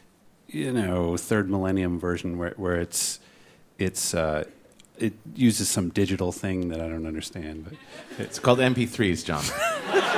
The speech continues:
Speaker 1: Yes.
Speaker 2: We basically wanted to just try something different, give ourselves a challenge. We weren't tired enough. So, <laughs> um,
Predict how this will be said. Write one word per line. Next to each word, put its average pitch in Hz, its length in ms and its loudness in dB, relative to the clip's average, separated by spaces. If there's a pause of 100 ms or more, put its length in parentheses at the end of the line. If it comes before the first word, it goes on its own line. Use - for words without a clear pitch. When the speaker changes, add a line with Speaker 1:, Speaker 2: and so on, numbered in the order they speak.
(340)
Speaker 1:
Yes. - 520 4 (180)
Speaker 2:
We 254 120 8
basically 226 640 6
wanted 156 300 2
to 143 40 -6
just 135 240 0
try 135 160 8
something 127 280 2
different, 135 680 2 (460)
give 131 140 6
ourselves 117 360 6
a 107 60 0
challenge. 160 840 4 (220)
We 95 100 -2
weren't 101 240 0
tired 98 380 6
enough. 147 580 0 (260)
So, 135 480 10
<laughs> - 40 6
um, 120 380 8